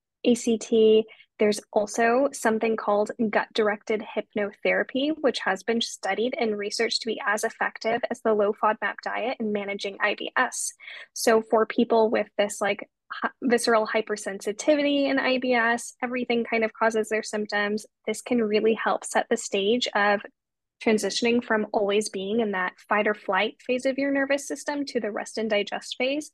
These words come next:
And that way, as you incorporate some of these practices with gut-directed hypnotherapy, calm your nervous system, you're entering mealtime then with a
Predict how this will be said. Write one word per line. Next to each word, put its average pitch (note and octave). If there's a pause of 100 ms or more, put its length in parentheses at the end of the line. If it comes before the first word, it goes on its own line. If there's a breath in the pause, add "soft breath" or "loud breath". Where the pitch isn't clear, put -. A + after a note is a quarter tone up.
(440 loud breath)
And A#3
that G3+
way, A#3
as A3
you A3+
incorporate A3
some G#3+
of G#3
these G3+ (100)
practices C#4
with A#3+
gut-directed G#3+
hypnotherapy, G#3 (140)
calm A3
your G#3
nervous G3+
system, G3+
you're G#3
entering A3
mealtime G#3
then G#3 (160)
with G#3+
a G3+